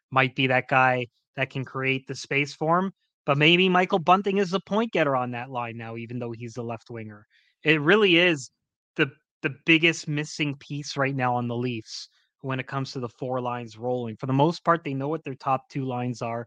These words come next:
with some tinkering, and they've kind of figured it out now with, uh, Dennis Malgin, with David Kampf and Aston Reese as a bottom six line, and then it's a jumbled mess in that other bottom line to figure out what that line is supposed to be.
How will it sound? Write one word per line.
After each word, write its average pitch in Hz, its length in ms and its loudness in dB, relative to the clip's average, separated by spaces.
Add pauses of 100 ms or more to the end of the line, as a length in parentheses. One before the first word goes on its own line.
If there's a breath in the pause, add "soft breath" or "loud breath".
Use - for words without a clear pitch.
(320 soft breath)
with 127 160 -6
some 123 240 -2
tinkering, 165 600 -2 (300)
and 113 120 -10
they've 123 240 -8
kind 165 440 6
of 156 120 4
figured 147 380 0
it 139 120 2
out 135 240 0
now 123 340 -8 (400)
with, 131 260 0 (160)
uh, 120 380 -2 (220)
Dennis 135 320 -2
Malgin, 131 560 0
with 135 280 -10
David 131 300 -2
Kampf 131 380 -4
and 120 100 -10
Aston 123 340 -10
Reese 120 300 -10
as 117 120 -10
a 117 40 -10
bottom 123 320 0
six - 340 -12
line, 165 300 2 (300 soft breath)
and 127 100 -6
then 135 100 0
it's 139 140 -4
a 139 80 -2
jumbled 143 580 0
mess 135 440 0
in 131 100 -6
that 123 220 -8
other 123 400 -4 (240)
bottom 123 280 -4
line 120 260 -6
to 117 100 -20
figure 120 260 -8
out 120 140 -8
what 123 240 -4
that 123 180 0
line 120 300 -4
is 110 100 -8
supposed - 380 -10
to 117 80 -10
be. 101 240 -20